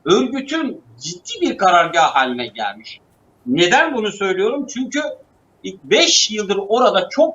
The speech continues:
yoğun operasyonlar yapılmıştı. Ve ben El-Kaide, yani iş-, pardon, işid saldırısından on beş gün önce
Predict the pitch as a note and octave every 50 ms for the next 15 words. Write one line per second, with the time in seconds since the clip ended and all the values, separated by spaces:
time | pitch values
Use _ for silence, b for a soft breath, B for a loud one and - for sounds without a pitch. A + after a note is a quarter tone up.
0 | - _ E3 G3+ A3 C4 C4+ B3+ A3+ G3 F#3+ F#3 F#3 F3+ F3+ F3 F3+ F#3+ F#3 F#3
1 | F#3+ F#3 F3+ D#3+ - - - B2 C3 B2+ - - _ - - _ _ _ _ _
2 | _ - G#3+ B3+ A3+ C4+ D4+ E4 E4 D#4+ - - _ _ _ _ _ _ _ _
3 | - F3+ A3 B3 - - - C4 C#4 D4+ D#4 D4+ - B3 F#3+ F3+ - - G3 G#3
4 | G#3+ G#3+ G3+ A3 A3 - _ G#3+ A3 A#3 A3+ G#3 F#3 F3 - B3+ A#3+ - D#4+ E4
5 | - - A#3+ A3+ A#3 A3+ G#3 A3 G#3+ G3+ - G3+ G3 G3 F#3 F3 F3 E3+ A3 A#3
6 | D4+ E4 D#4+ C#4+ A3 F#3+ - - - E3+ E3+ D#3 D3 B2 B2+ A#2+ -